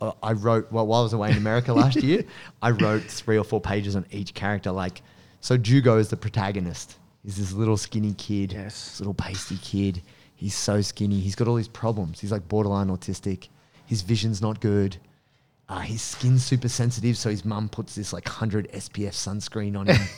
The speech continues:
Speaker 2: <laughs>
Speaker 1: He's a ginger. He's the only ginger in his town. The sunscreen stinks. So his name's Jugo Bell, and they call him Smelly Belly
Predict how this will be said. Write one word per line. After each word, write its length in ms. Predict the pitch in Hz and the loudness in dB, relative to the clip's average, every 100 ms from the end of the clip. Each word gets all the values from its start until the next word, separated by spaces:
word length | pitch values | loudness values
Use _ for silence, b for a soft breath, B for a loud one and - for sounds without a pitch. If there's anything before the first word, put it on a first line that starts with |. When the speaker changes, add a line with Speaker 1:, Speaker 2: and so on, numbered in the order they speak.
| - | -16
Speaker 2:
<laughs> 240 | - - - | -20 -10 -4
Speaker 1:
He's 160 | 127 120 | 0 0
a 80 | 107 | 0
ginger. 480 | 120 123 120 123 | 4 6 8 6
He's 180 | 110 98 | 4 -2
the 120 | 101 | -2
only 180 | 101 104 | -2 -2
ginger 340 | 95 101 95 95 | -4 -4 -2 -2
in 60 | |
his 140 | 95 - | -4 -2
town. 360 | 98 98 101 - B B B | -2 -2 -2 -6 B B B
The 60 | - | -6
sunscreen 580 | 120 113 - 117 113 | -2 0 0 0 0
stinks. 560 | - - 107 104 - - b b b | -2 -4 -2 -2 -4 -14 b b b
So 140 | 120 | 6
his 80 | 123 | 8
name's 240 | 127 127 | 8 6
Jugo 360 | - 107 107 90 | 4 4 6 4
Bell, 300 | 85 57 - _ _ b b b - | 0 -4 -8 _ _ b b b -10
and 160 | 90 92 | -4 -2
they 80 | 92 | -2
call 180 | 98 | -4
him 80 | 90 | -4
Smelly 500 | 90 - 101 90 90 | -2 0 2 2 0
Belly 480 | 87 87 73 - - | -4 -6 -8 -12 -20